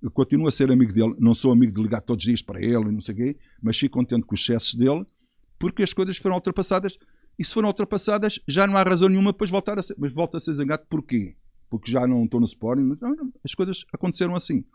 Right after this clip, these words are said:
E o, e o, e o Bruno ficou um bocado também,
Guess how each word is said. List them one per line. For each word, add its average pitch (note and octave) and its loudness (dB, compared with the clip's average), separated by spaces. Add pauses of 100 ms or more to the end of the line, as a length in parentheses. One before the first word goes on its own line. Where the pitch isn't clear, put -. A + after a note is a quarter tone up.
(800)
E E3 2
o, C#3 6
e C3 4
o, A#2 4
e C#3 6
o C3 8
Bruno A2 2 (420)
ficou D#3 -2
um D#3+ 2
bocado D3 -4
também, C#3+ -2